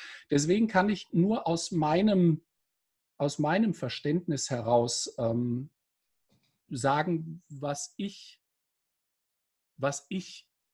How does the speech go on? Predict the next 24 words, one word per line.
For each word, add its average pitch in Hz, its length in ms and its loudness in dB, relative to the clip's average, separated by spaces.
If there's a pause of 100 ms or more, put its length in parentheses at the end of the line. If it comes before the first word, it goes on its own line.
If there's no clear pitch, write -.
(120)
darüber 131 760 -2 (120)
zu - 180 -8
sagen 107 340 -4
habe. 147 260 -14 (1080)
Ähm, 156 480 2 (1700)
es - 280 -10
gab 190 400 -4
eine 185 720 2 (220)
ganze 214 460 2
Zeit 214 420 2
lang, 131 180 4
eine 135 100 2
ganze 226 320 4
Zeit 214 360 0
lang, 147 360 0
ähm, 151 360 -2
habe - 200 -4
ich - 100 -18
gesagt, 170 400 -8
es - 200 -10
gibt - 300 -6
keine 220 480 -6
erleuchteten 165 960 -4
Personen. 151 760 -2